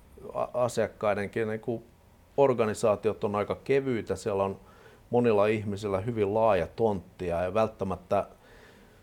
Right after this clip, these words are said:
jos katsoo taaksepäin, niin esimerkiksi nämä niinku yrityskorttiasiat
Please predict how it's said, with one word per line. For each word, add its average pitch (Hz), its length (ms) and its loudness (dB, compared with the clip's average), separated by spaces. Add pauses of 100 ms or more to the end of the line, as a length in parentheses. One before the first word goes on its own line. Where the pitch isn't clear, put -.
(300)
jos - 140 -6
katsoo 123 280 0
taaksepäin, 95 840 2
niin 95 260 -2
esimerkiksi 104 380 -8
nämä 101 160 -2
niinku 104 320 -4
yrityskorttiasiat - 2250 -2